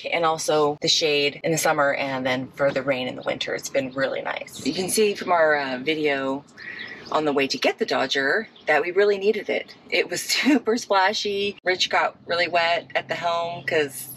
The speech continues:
I went inside <laughs> when it got really splashy. And then on the way to the Napa Boatyard a couple months ago, it came in really handy. It's in the same exact spot.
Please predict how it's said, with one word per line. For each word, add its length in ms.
I 120
went 180
inside 680
<laughs> 140
when 180
it 220
got 120
really 320
splashy. 760
And 140
then 180
on 140
the 80
way 360
to 420
the 120
Napa 680
Boatyard 580
a 60
couple 220
months 240
ago, 480
it 80
came 180
in 120
really 180
handy. 240
It's 140
in 80
the 40
same 240
exact 300
spot. 380